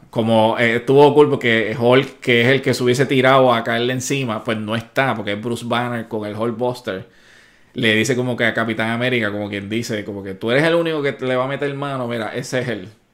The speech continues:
ese es el tipo". Como quien dice, "Yo sé que aquí tú eres el único que le va a brincar encima y nosotros vamos a estar", y efectivamente Capitán América dice, "Ok,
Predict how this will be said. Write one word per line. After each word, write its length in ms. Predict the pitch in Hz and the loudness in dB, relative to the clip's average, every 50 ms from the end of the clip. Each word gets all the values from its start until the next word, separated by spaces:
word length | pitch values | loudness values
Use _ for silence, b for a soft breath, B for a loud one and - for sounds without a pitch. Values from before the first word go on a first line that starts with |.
| _ _ - | _ _ -10
ese 240 | - 113 110 123 123 | -10 -8 -6 -4 -4
es 40 | 117 | -4
el 100 | 120 120 117 | -4 -6 -6
tipo". 380 | 110 101 95 - 90 95 - _ _ _ b b b b b b b b | -10 -10 -10 -12 -14 -18 -18 _ _ _ b b b b b b b b
Como 200 | 131 120 117 117 | -4 -2 -2 0
quien 180 | 110 110 107 | 0 0 0
dice, 280 | 110 127 - 127 110 101 | 0 0 0 0 -2 -2
"Yo 140 | 107 117 117 | -2 -4 -4
sé 120 | 117 143 135 | -2 -2 -2
que 60 | 143 | 0
aquí 280 | 135 117 127 131 135 131 | -2 -2 -2 -4 -6 -6
tú 220 | - 127 120 123 127 | -6 -4 -2 -2 -2
eres 140 | 127 127 | 0 0
el 80 | 131 131 | 0 -2
único 180 | 131 135 135 127 | -2 -2 -4 -4
que 80 | 113 110 | -4 -2
le 60 | 107 | -2
va 80 | 107 107 | -2 -2
a 40 | 110 | -2
brincar 280 | 120 123 123 139 131 | -4 -4 -4 -4 -4
encima 240 | 131 127 135 143 143 | -4 -4 -8 -8 -6
y 40 | 127 | -6
nosotros 320 | 117 110 107 110 120 120 120 | -6 -6 -8 -8 -8 -8 -6
vamos 160 | 120 123 127 | -6 -6 -8
a 60 | 120 | -8
estar", 180 | - - 127 123 120 117 113 113 b b b b b b b b b b | -6 -6 -6 -6 -6 -8 -10 -12 b b b b b b b b b b
y 320 | 85 113 113 110 104 104 | -4 -2 0 0 0 -2
efectivamente 680 | 104 107 113 104 104 - 107 120 127 143 160 160 147 131 | -4 -4 -6 -8 -6 -6 -4 -4 -4 -4 -4 -4 -6 -4
Capitán 300 | 127 113 113 107 110 107 | -4 -4 -6 -6 -8 -8
América 300 | 107 110 117 123 123 131 | -8 -8 -8 -8 -6 -6
dice, 300 | 127 127 127 - 123 113 120 | -6 -6 -6 -4 -4 -4 -4
"Ok, 160 | 127 127 - | -4 -4 -6